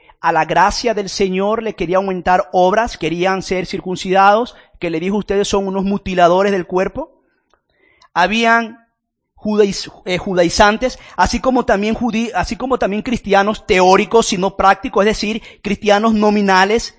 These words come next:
Estos creyentes necesitaban un modelo piadoso a quien seguir. Es pertinente este imperativo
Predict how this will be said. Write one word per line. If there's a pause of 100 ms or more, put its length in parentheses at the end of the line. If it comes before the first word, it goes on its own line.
(380)
Estos
creyentes
necesitaban
un
modelo
piadoso
a
quien
seguir. (260)
Es
pertinente (380)
este
imperativo